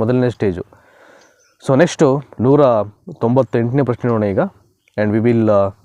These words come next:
see a one ninety-eight question. ವಸ್ತುಗಳು ಶಾಶ್ವತ ಅಥವಾ ಪ್ರತಿಯೊಂದು ವಸ್ತುವಿಗೂ ತನ್ನದೇ ಆದಂಥ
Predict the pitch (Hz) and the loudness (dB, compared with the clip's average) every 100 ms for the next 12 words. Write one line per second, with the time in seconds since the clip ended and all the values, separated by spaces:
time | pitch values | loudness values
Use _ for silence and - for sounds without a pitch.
0 | - 139 143 110 110 127 113 120 98 - | -4 2 2 2 0 -2 0 0 -2 -2
1 | 135 156 - 123 - 208 - - - - | 0 0 0 -4 -2 -6 -6 -20 -20 -20
2 | - 110 139 - 180 160 110 123 _ _ | -6 -2 0 2 2 2 0 -6 _ _
3 | - 135 151 - 165 156 160 131 139 131 | -2 2 2 2 0 2 0 0 -2 -2
4 | 123 151 151 143 127 131 120 135 - 120 | 0 2 2 0 0 0 0 0 0 0
5 | 143 139 127 117 | 2 2 2 0